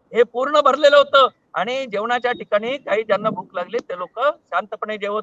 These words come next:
होते. आमच्याकडे जेवणाला कुपन सुद्धा ठेवण्याची गरज नव्हते, लोक येत होते आणि लोकांनी मुठभर अन्न, धान्य आणि एक रुपया विद्रोहीसाठी असं म्हणत भरभरून लोकांनी दिलेलं आहे. आणि देणाऱ्याला अहंगन वाट-, अहंगंड वाटणार नाही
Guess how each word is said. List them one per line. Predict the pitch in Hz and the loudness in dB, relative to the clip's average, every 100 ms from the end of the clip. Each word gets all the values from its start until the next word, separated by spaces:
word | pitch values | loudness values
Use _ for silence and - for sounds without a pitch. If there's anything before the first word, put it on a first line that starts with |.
| - | -8
होते. | 185 269 302 _ _ - | 0 2 2 _ _ -8
आमच्याकडे | 180 190 226 226 226 | -8 -4 -4 -4 -6
जेवणाला | 214 220 233 254 | -4 -2 0 0
कुपन | - 214 254 | -2 -6 -4
सुद्धा | 254 233 247 | -6 -4 -4
ठेवण्याची | 247 220 233 226 | -4 -6 -8 -8
गरज | 220 214 220 208 | -8 -6 -8 -6
नव्हते, | 202 180 262 285 _ _ - | -6 2 0 0 _ _ -6
लोक | 214 220 | -4 -4
येत | 202 254 - | 0 0 0
होते | 226 254 | -2 -2
आणि | 247 240 269 | -2 -2 0
लोकांनी | 240 233 262 277 | 0 0 0 -2
मुठभर | 262 247 262 285 | -2 0 4 4
अन्न, | 262 262 262 _ | 4 2 -16 _
धान्य | 190 240 262 | -2 0 0
आणि | 269 247 247 240 | 0 0 -2 0
एक | 226 240 | 0 0
रुपया | 233 240 233 | 0 2 2
विद्रोहीसाठी | 214 226 233 214 175 - - _ _ - | 0 0 0 0 -6 -6 -10 _ _ -12
असं | 170 190 | -8 -6
म्हणत | 185 220 240 | -4 -4 -4
भरभरून | 180 180 233 285 311 | -6 -4 0 0 2
लोकांनी | 262 254 247 247 | 0 2 -2 -4
दिलेलं | 208 214 220 | -6 -2 0
आहे. | 196 175 _ _ - | 0 -2 _ _ -8
आणि | 151 170 240 269 269 | -4 -4 -4 -4 -6
देणाऱ्याला | 175 196 220 226 220 | -6 -4 -2 0 0
अहंगन | 196 180 220 247 247 | 2 0 -2 -4 -4
वाट-, | 240 240 233 | -2 -4 -2
अहंगंड | 196 254 262 254 | -4 -2 -4 -2
वाटणार | 254 220 214 233 220 | 2 2 2 0 0
नाही | 202 190 196 | 0 -6 -8